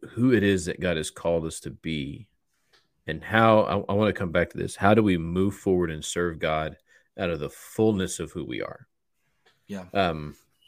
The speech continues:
Speaker 1: when we, uh, when we have to stand and account for everything that we've done in our life,
Speaker 2: Mm-hmm.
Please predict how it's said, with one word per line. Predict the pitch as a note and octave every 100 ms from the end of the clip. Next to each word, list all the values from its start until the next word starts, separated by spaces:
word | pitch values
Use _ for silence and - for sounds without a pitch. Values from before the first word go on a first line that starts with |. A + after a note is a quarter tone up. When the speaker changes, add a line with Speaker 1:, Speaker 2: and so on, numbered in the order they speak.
| - _ - - _ - - _ -
Speaker 1:
when | G2 G2+
we, | A2+ A2
uh, | G#2 G2+ G2 F2 -
when | A2+ G#2
we | A2+
have | A#2 A2
to | G#2+
stand | - A2 A2 G#2
and | F#2+
account | - G#2+ G2+ -
for | - E2+ -
everything | G2 F#2+ G2 F2+ - F#2 F2 F2 F2 E2+ - - _ _ -
that | F2 D#2 -
we've | F#2 F2+ D#2
done | G2
in | A#2+
our | B2
life, | A#2 B2+ G#3+ - _ _ _ _ -
Speaker 2:
Mm-hmm. | G2 F2+ A2+